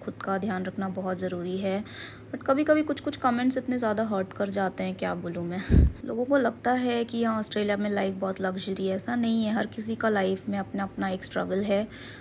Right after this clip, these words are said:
बस वो phase है और आज है कल चला जाएगा। But yes, काम करते रहना है। Hello all। So, आज मैं आपसे कुछ बात करूंगी। आप किसी country में shift होना, इसका मतलब ये नहीं होता है कि आप,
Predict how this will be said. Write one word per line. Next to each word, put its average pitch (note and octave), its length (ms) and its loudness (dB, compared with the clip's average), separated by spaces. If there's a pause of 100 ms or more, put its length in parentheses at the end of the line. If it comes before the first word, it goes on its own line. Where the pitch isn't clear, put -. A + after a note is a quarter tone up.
(180)
बस C4+ 240 4
वो B3+ 80 0
phase A3+ 440 2
है A3 200 4
और G3+ 340 0 (100)
आज G3+ 260 0
है G3 180 2
कल F#3+ 220 -2
चला F#3+ 280 0
जाएगा। F#3 500 0
But F#3 160 0 (400)
yes, F3 420 -4 (840)
काम G#3 220 4
करते F#3+ 340 2
रहना F3+ 260 0
है। - 300 2 (1200)
Hello C4+ 260 4
all। G#3+ 200 0 (840)
So, A3+ 300 6 (320)
आज A3+ 200 2
मैं A#3+ 100 0
आपसे A3 200 -4
कुछ G#3+ 120 -4
बात F#3 340 -2
करूंगी। G3+ 560 -2
आप - 100 0
किसी F4 240 -2
country C4+ 340 2
में C#4+ 140 6
shift C#4 400 -6
होना, A3+ 280 2
इसका C4 260 -2
मतलब B3 300 -2
ये A#3 120 2
नहीं A3+ 220 0
होता A3 200 -2
है A3 120 2
कि C4+ 280 -2
आप, A3+ 480 -2